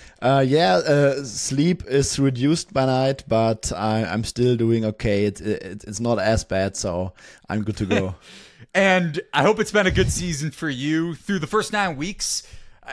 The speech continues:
Speaker 2: if you don't mind sharing with our listeners, viewers, how you've been doing, betting sides and totals, and maybe a takeaway or two,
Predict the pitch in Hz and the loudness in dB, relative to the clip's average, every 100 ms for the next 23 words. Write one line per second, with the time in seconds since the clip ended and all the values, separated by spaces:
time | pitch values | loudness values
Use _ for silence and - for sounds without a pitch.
0 | - 156 156 170 190 165 160 175 165 156 | -10 -8 -2 0 2 0 -2 -2 -2 -2
1 | 156 160 147 156 - 156 127 120 156 151 | 0 0 0 -4 -6 -6 -6 -8 -6 -4
2 | 151 151 123 - - - 160 165 135 147 | -4 -6 -8 -10 -12 -4 -2 -2 -2 -4
3 | - 151 147 143 143 131 - 98 139 147 | -4 -2 -2 -4 -6 -10 -14 -8 -6 -4
4 | 147 120 185 147 143 127 - 170 165 160 | -6 -6 -4 -2 -4 -6 -8 -6 -4 -2
5 | 160 160 135 156 127 113 _ _ 139 151 | -2 -4 -6 -8 -8 -8 _ _ -6 -2
6 | 156 131 113 165 156 139 110 95 87 - | -2 -2 -4 -8 -6 -6 -6 -8 -10 -14
7 | 90 85 87 | -12 -12 -16